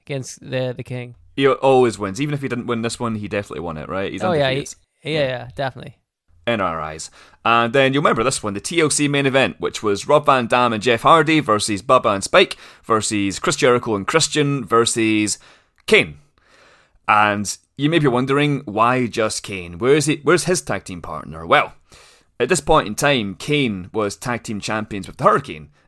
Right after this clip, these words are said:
Speaker 2: in what was a very fun tag team. Earlier in the night, though,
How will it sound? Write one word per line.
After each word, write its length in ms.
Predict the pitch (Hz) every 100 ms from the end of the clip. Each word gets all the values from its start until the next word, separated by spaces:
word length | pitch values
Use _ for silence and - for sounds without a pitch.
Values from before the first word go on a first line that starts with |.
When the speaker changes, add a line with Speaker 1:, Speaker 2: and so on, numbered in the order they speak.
| -
Speaker 2:
in 240 | 104 98
what 120 | 95 -
was 140 | 98
a 60 | 87
very 220 | 92 90
fun 280 | - 85 82
tag 220 | 85 76
team. 180 | 180 233 - - _ _ _ _ _
Earlier 460 | 156 170 175 165 143
in 80 | 131
the 80 |
night, 260 | 113 147 -
though, 380 | 170 170 160